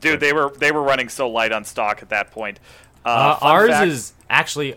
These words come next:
Speaker 2: a lot of ours is really full because they liquidate, they closed down a bunch of other stores around the c-, uh, province,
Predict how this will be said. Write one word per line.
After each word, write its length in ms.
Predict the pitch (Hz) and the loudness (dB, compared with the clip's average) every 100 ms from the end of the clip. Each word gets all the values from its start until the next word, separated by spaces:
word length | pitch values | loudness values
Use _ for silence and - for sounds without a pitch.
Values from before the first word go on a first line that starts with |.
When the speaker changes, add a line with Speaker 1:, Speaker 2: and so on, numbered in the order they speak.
| - | -10
Speaker 2:
a 80 | 120 | -8
lot 300 | 120 131 160 | -2 0 0
of 220 | 123 104 _ _ | -2 -10 _ _
ours 360 | 131 156 170 139 | 0 2 2 0
is 260 | 127 104 85 - 104 | -4 -6 -12 -20 -12
really 400 | 117 131 139 131 | -4 -2 0 -2
full 500 | - - 110 135 151 | -6 -4 -2 -2 -4
because 600 | 123 113 113 107 98 85 - _ _ - | -6 -6 -6 -6 -6 -12 -20 _ _ -8
they 260 | 120 120 113 | -4 -2 -4
liquidate, 580 | 110 127 139 131 110 | -8 -8 -6 -6 -6
they 200 | 117 113 104 | -4 -4 -6
closed 340 | - 131 117 | -8 -8 -6
down 160 | 120 113 | -8 -8
a 40 | |
bunch 200 | 110 120 | -8 -8
of 100 | 104 104 | -10 -12
other 220 | 110 131 | -12 -12
stores 380 | - 135 139 131 | -10 -8 -6 -6
around 320 | 123 127 131 | -8 -8 -8
the 100 | 127 | -12
c-, 80 | - 110 | -14 -12
uh, 200 | 110 107 | -10 -8
province, 580 | 120 120 143 175 - | -6 -6 -6 -12 -14